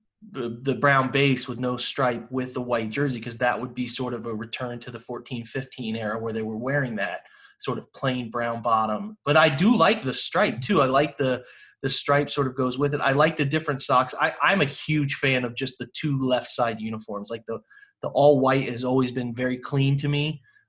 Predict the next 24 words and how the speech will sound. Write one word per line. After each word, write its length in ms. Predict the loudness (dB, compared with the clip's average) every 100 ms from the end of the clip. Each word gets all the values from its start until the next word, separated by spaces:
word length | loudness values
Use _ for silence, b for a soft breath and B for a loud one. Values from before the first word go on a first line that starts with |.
| _
Um, 560 | -4 -2 0 -2 -4 -6
I 80 | -4
like 300 | -2 -4 -2
it. 120 | -2 0
I 60 |
like 220 | -2 -4
the 80 | -6
socks 440 | -2 2 2 0 -10
returning 440 | -6 -6 -6 -8
to 80 | -10
the 100 | -10
socks 360 | -2 0 0 -6
that 60 |
we 100 | -6
were 100 | -6
accustomed 440 | -4 -6 -4 -10 -8
to. 160 | -6
And 80 | -4
then 140 | -4
the, 160 | -6 -6 -8
and 100 | -8
then 120 | -8
the 100 | -10
home 600 | -2 2 4 4 0